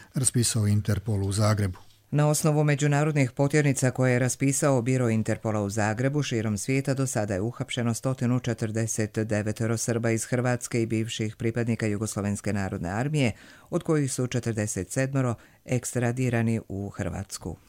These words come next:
Speaker 1: Makedonsko tužilaštvo intenzivno radi na rasvjetljavanju sinoćnje teške željezničke nesreće kod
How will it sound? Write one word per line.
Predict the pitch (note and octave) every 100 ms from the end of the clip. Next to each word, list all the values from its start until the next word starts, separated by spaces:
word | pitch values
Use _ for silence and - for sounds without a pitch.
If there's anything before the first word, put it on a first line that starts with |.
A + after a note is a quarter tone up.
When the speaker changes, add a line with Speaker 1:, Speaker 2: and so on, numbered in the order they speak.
| - - - - - -
Speaker 1:
Makedonsko | D#3+ A3+ G#3+ F3+ F3+
tužilaštvo | G3+ F#3+ D#3+ - D#3+ D3 C#3
intenzivno | D#3 D#3+ D#3 C#3 C#3 C3+
radi | C#3 C3
na | B2+
rasvjetljavanju | A#2+ - A#2 B2+ B2+ B2+ A#2
sinoćnje | C3+ A#2+ G#2+ A#2
teške | B2+ A#2+ - B2 A2 G#2
željezničke | G#2 A2 A2 - A2
nesreće | A2+ A2 A2 A2+
kod | - A#2